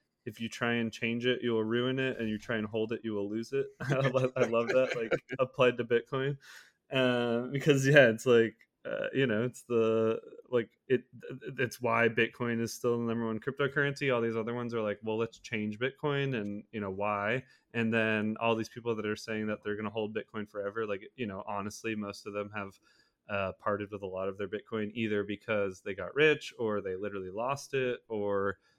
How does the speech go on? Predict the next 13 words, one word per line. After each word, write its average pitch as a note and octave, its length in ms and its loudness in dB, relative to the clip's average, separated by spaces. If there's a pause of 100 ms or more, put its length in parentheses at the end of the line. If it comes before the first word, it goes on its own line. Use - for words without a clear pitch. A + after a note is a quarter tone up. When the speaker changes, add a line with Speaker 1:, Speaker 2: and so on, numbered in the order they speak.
(220)
Speaker 1:
uh, G2+ 280 -4
you A2 80 -6
know, G2+ 160 -6
other B2 240 4
reasons, A#2 600 0
maybe A2 240 -2
things A2 320 -8
that G2+ 260 -2 (420)
they A2+ 100 -2
had G#2+ 120 2
no G#2+ 160 0
control C3+ 480 0
over. A#2+ 720 0